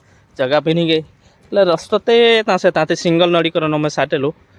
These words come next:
તો જેટલી બી, અ, ચીકુઓ આગળ છંટકાવ કરેલો છે ને આમાં ખરેખર બેહાણ સારું છે, પણ જમા છાંટવાનું રહી ગયેલું છે, આમાં બેહાણ ઓછું છે. આ ભાગમાં અમે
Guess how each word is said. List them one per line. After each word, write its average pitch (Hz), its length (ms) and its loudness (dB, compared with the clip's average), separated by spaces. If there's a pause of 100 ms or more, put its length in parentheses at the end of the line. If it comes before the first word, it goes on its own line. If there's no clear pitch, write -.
(260)
તો 147 60 -4
જેટલી 196 580 -2
બી, 226 480 -2
અ, 160 380 0
ચીકુઓ 208 720 2 (120)
આગળ 151 300 0
છંટકાવ 180 460 -4
કરેલો 190 280 0
છે 202 140 -2
ને 151 140 -2 (100)
આમાં 156 220 -6
ખરેખર 208 580 0 (540)
બેહાણ 170 340 0
સારું 156 380 0
છે, - 120 -8
પણ 139 180 -4
જમા 160 560 0 (1300)
છાંટવાનું 170 420 -2
રહી 170 200 2
ગયેલું 190 240 -2
છે, 185 220 -2 (120)
આમાં 131 240 -6
બેહાણ 139 300 -6
ઓછું 127 320 -8
છે. - 100 -12
આ 127 180 -2
ભાગમાં 139 440 -6
અમે 139 240 -10